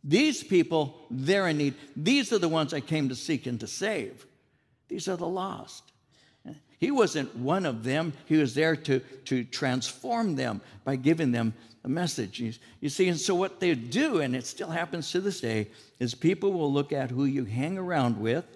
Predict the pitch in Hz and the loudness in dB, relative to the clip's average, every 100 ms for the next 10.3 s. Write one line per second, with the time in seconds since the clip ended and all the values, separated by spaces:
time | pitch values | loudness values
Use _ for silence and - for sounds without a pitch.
0 | - _ _ _ _ _ _ _ _ - | -20 _ _ _ _ _ _ _ _ -6
1 | 113 123 123 143 151 131 - 170 165 - | -2 0 2 2 2 0 -4 -2 -2 -2
2 | - 127 127 - - - 156 139 139 113 | -4 -4 -4 -6 -18 0 2 4 2 2
3 | 104 143 127 110 120 135 92 85 - - | 2 2 2 2 0 -2 -2 -6 -16 -20
4 | _ _ _ _ _ _ _ _ _ _ | _ _ _ _ _ _ _ _ _ _
5 | _ - 131 123 127 - - 208 240 220 | _ -2 0 0 -2 -12 -8 -2 0 0
6 | 143 135 123 139 156 127 131 123 113 - | 0 -2 0 -2 -2 -2 -2 -2 -2 -8
7 | - - 104 107 151 170 151 - 110 104 | -12 -10 -10 -4 0 0 -2 -6 -6 -6
8 | 104 - - _ 113 117 113 - 165 175 | -8 -14 -20 _ -4 -2 -2 -4 -2 -2
9 | - 101 - - - 117 110 113 120 139 | -4 -6 -8 -16 -8 -4 -2 -2 -2 0
10 | 131 104 | 0 0